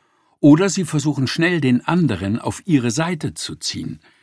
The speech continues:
sobald das Problem auf dem Tisch liegt, die Validierer. Doch zwischen dem Erstellen einer Agenda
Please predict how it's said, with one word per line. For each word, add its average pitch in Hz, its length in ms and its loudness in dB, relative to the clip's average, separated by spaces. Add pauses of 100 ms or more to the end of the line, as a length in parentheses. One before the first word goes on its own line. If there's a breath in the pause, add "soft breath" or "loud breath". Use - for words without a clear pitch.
(140 soft breath)
sobald 156 420 0
das 135 160 -4
Problem 101 420 0
auf - 140 -8
dem 92 160 -2
Tisch - 280 -4
liegt, - 380 -16 (240)
die 113 160 -4
Validierer. 95 800 -4 (920)
Doch 113 160 -4
zwischen 233 480 -2
dem 113 180 -2
Erstellen 117 500 -2
einer 101 380 -6
Agenda 117 720 -2